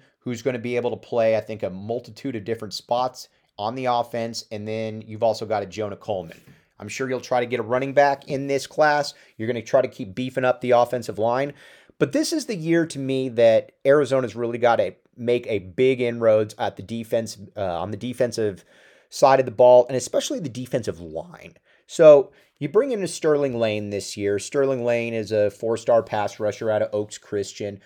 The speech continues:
Fantastic, uh, fantastic player. Now, you've also got on the defensive backfield, you've got a guy like a J-,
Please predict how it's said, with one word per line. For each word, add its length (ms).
Fantastic, 880
uh, 320
fantastic 600
player. 340
Now, 100
you've 240
also 300
got 360
on 160
the 60
defensive 580
backfield, 640
you've 100
got 180
a 40
guy 220
like 200
a 40
J-, 200